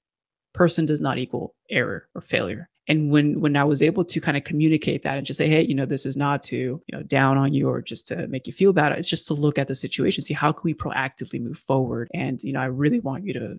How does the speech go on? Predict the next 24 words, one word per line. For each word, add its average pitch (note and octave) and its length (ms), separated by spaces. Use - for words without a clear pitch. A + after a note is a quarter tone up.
to, A2+ 160
to - 160
shine C3 300
here A#2+ 120
and A#2+ 80
work G3 220
here." C3 400
The E3 100
level F#3+ 580
of E3 520
engagement D3 1040
and G#2+ 440
encouragement E3 960
that C3+ 440
not C#3+ 180
only D3 140
did C#3+ 140
that B2+ 180
give C3 180
for - 120
the D3+ 100
senior C3+ 260
team C3+ 200
member C3 420